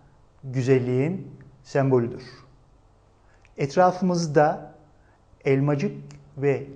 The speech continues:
çene ucunda sıkıntıları olan insanlara yapılan bir takım dolgu işlemlerinin nasıl başarısız olduğunu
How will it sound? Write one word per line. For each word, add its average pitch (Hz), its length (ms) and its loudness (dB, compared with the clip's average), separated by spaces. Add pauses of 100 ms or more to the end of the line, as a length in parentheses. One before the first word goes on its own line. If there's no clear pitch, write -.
(120)
çene 143 280 -2
ucunda 135 680 -2 (840)
sıkıntıları 151 640 -2
olan 131 460 2 (400)
insanlara 127 540 -2
yapılan 131 480 -2 (600)
bir 180 160 -6
takım 139 360 -2
dolgu 135 300 2
işlemlerinin 131 800 -6 (520)
nasıl 156 580 -2 (540)
başarısız 139 880 -4 (560)
olduğunu 123 640 -2